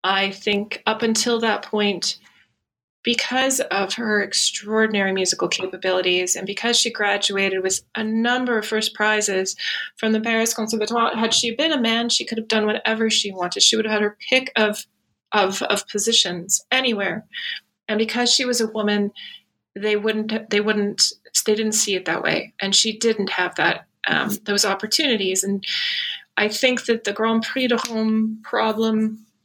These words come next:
bitterly disappointed her. And then her sister won in nineteen thirteen.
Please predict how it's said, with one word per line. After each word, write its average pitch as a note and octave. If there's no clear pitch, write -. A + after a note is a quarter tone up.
bitterly A#3
disappointed F#3+
her. A#3+
And A3+
then A3+
her A3
sister A3+
won A3+
in A3
nineteen G#3
thirteen. B3+